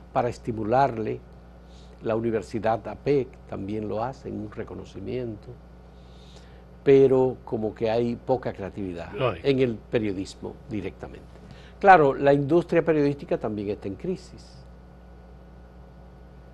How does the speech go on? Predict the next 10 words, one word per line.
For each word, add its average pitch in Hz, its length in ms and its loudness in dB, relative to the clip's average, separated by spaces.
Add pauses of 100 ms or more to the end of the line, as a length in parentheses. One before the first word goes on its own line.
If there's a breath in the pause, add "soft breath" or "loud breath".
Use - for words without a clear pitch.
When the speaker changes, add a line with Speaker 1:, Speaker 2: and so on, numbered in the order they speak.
(640)
Speaker 2:
Bueno, 170 360 2 (640)
yo 170 300 6
digo 214 360 4
que 175 480 2 (720)
la 165 280 8
crisis 196 580 2
de 175 100 4
la 147 140 0
industria 147 540 4
viene 147 560 6